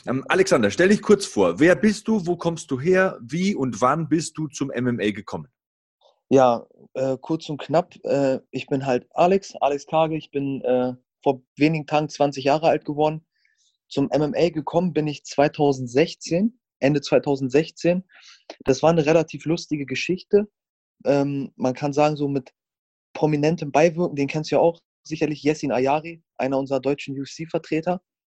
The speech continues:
Speaker 2: Ähm, ich hab damals, ähm, YouTube-Kanal gehabt. Ähm, den gibt es momentan leider nicht mehr. Damals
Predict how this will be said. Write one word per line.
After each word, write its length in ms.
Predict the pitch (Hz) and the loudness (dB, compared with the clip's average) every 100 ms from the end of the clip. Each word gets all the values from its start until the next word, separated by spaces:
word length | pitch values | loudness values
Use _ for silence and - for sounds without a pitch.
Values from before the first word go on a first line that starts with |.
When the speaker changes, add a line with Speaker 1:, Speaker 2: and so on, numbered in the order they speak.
| _ - _ - | _ -20 _ -2
Speaker 2:
Ähm, 420 | 127 131 135 - - | 0 0 -4 -10 -12
ich 160 | - | -4
hab 100 | 147 | -2
damals, 580 | - 165 180 175 - - - | 2 2 0 -4 -10 -10 -6
ähm, 200 | 135 135 | -4 -2
YouTube-Kanal 640 | 185 196 160 - 151 160 | -2 -2 -6 -4 -4 -4
gehabt. 540 | 156 147 156 190 _ _ _ _ _ _ - | -4 -10 -10 -10 _ _ _ _ _ _ 0
Ähm, 340 | 135 135 135 | 0 0 -4
den 140 | 135 | -4
gibt 220 | 135 160 151 | -4 -6 -8
es 120 | - - | -10 -6
momentan 380 | 147 143 147 156 | -6 -2 -2 0
leider 220 | 139 135 | 0 -2
nicht 240 | 170 - | -6 -4
mehr. 320 | 170 175 180 _ | -2 -2 -4 _
Damals 500 | 135 143 139 - - | -2 0 -2 -4 -20